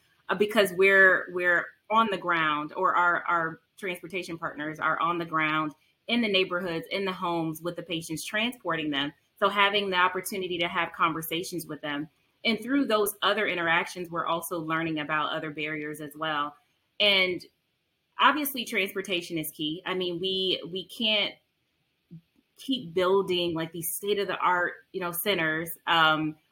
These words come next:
or, you know, building this state-of-the-art technology in, within hospitals if patients can't even get there, right? Or within, uh, doctors' offices if patients can't even get there.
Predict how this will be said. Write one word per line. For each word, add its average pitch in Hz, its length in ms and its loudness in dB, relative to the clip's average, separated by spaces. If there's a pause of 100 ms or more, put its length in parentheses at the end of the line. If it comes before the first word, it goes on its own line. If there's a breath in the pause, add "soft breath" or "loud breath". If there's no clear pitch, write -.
(100)
or, 190 400 6
you 190 140 2
know, 170 180 0
building 185 380 0
this 170 160 -6
state-of-the-art 175 600 -2
technology 170 720 -2
in, 165 340 -2
within 170 240 -2
hospitals 165 560 -4
if 165 120 -10
patients 170 360 -6
can't 165 220 -10
even 147 220 -6
get 156 220 -6
there, 143 400 -14
right? 151 300 -4
Or 156 340 -2
within, 147 420 -6
uh, 143 200 -4 (440)
doctors' 165 300 -4
offices 151 400 -4
if 147 140 -12
patients 156 280 -10
can't 165 180 -4
even 147 180 -4
get 175 140 0
there. - 520 -20